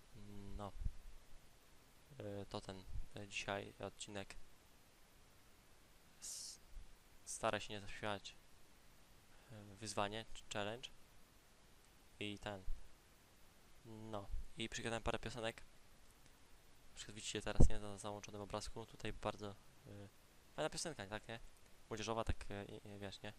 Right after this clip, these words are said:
Edukacyjna, przyrodnicza, e, biologiczna, tak, tak, właśnie. No, także to, mm, ten.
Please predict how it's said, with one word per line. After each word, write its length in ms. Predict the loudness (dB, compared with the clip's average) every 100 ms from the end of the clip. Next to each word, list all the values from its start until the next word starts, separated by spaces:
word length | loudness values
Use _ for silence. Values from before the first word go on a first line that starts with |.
| -14 -6
Edukacyjna, 460 | 0 0 0 0
przyrodnicza, 540 | -2 -2 -6 -2 0 0 -2 -18 -18 -18 -18 -10
e, 340 | -4 -2 0 0
biologiczna, 440 | 2 2 0 0
tak, 140 | 4 8
tak, 160 | 6 4 -10 -10 -10 -8
właśnie. 380 | -4 -2 0 0 -2 -4 -10 -12 -18 -20 -16
No, 380 | -12 -4 0 0 0 -4
także 260 | -4 -6 -6
to, 300 | -6 -6 -6 -8
mm, 380 | -10 -8 -6 -4
ten. 240 | 2 2